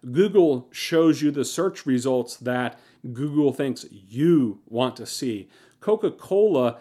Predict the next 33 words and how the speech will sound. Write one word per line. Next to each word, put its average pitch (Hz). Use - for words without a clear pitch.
sells 170
you, 160
uh, 123
an 135
experience, 170
uh, 123
with 139
a 135
drink 151
that 127
they 156
think 156
you 120
want 113
to 117
ultimately 123
experience. 110
Everything 202
is 160
becoming 156
about 123
you 107
<laughs> 156
at 110
the 113
end 120
of 110
the 113
day 117
and 113
who 151
you 139
are 107